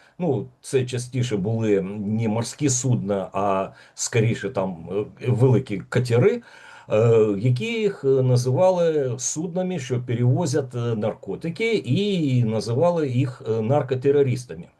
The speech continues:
При тому загинуло вісімдесят сім людей, е, і, м, в-, в-, скажімо, в Конгресі Сполучених Штатів це викликає,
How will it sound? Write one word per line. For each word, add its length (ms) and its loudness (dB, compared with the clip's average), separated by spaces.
При 160 4
тому 260 4
загинуло 1040 4
вісімдесят 680 4
сім 280 0
людей, 500 0
е, 580 2
і, 680 0
м, 920 -6
в-, 440 -8
в-, 60 -4
скажімо, 440 0
в 80 -6
Конгресі 480 2
Сполучених 540 0
Штатів 380 -2
це 180 0
викликає, 880 0